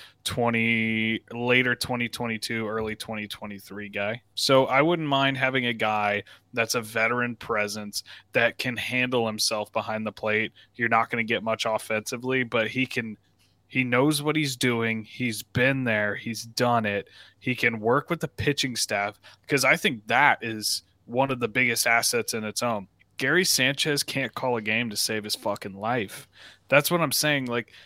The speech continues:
it's the little things like that, which I guess that's not a little thing. It's a major thing. But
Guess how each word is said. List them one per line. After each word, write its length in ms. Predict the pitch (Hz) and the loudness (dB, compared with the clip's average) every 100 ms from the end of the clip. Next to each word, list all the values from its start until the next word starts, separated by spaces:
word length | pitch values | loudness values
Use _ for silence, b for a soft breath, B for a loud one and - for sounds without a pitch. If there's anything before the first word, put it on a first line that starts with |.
| b | b
it's 260 | - 151 - | -2 0 2
the 140 | 180 | 4
little 400 | 147 131 147 156 | 4 4 4 4
things 360 | 147 139 135 123 | 2 -4 -2 -2
like 160 | 117 107 | -2 2
that, 160 | 127 | 2
which 200 | 110 113 | 2 -2
I 40 | 127 | -2
guess 200 | 147 143 | -4 -6
that's 180 | 123 123 | -8 -8
not 140 | 107 | -6
a 20 | |
little 200 | 110 139 | -4 -4
thing. 180 | - 101 | -4 -6
It's 140 | 101 | -4
a 40 | 104 | -4
major 380 | 104 160 123 101 | 0 0 0 -4
thing. 300 | 104 92 - _ _ | -6 -8 -12 _ _
But 220 | 135 127 | 0 0